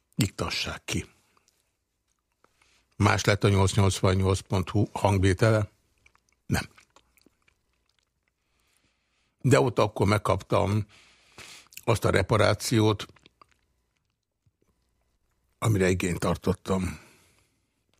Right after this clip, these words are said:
Én ezen a csoporton változtatni nem tudok, és nem is akarok. Nem igaz. Szeretnék, de nem tudok. Apám tudná latinul, én nem tudom latinul, hogy hasonló hasonlóval.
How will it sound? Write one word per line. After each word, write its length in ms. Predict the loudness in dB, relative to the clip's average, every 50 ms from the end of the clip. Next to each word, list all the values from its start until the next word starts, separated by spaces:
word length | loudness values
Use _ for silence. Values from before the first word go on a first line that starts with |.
| -20 -20 _ _ _ 0
Én 160 | 2 2 4
ezen 200 | 4 4 4 2
a 40 | 2
csoporton 540 | 2 2 0 2 2 -2 0 0 0 0 2
változtatni 560 | 0 -2 -2 -2 -4 -6 -4 -6 -4 -2 0
nem 200 | 0 0 0 -2
tudok, 340 | -2 -4 -2 -2 -2 -2 -2
és 100 | -4 -2
nem 120 | 0 0
is 100 | 0 0
akarok. 420 | 0 -2 -2 -4 -4 -4 -4 -4 0
Nem 200 | 2 2 2 2
igaz. 340 | -2 -6 -6 -8 -8 -8 -6
Szeretnék, 580 | 0 2 2 2 2 0 -2 -4 -6 -8 -6 0
de 140 | 2 2
nem 160 | 2 2 -2 -2
tudok. 360 | -4 -6 -6 -6 -10 -14 -20 -20 -20 _ _ _ _ _ _ _ -16 -16 -16 -16 _ -20 _ _ _ _ _ _ _ _ _ _ _ _ _ _ _ _ _ -20 -20 -20 -20 -20 -20 -20 -20 -20 -20 -20 -20 _ _ _
Apám 300 | 0 2 2 2 0 2
tudná 280 | 0 0 2 2 2 2
latinul, 500 | 2 0 0 0 -2 0 0 0 -2 -2
én 80 | -2
nem 140 | -2 -4 -4
tudom 200 | -4 -4 -2 -2
latinul, 400 | -2 -2 -2 -4 -4 -4 -2 -2
hogy 240 | -2 -4 -4 -6 -10
hasonló 540 | -8 -4 -4 -4 -2 -4 -4 -4 -4 -4 -4
hasonlóval. 840 | -4 -4 -4 -4 -6 -6 -6 -6 -6 -6 -8 -8 -10 -10 -10 -12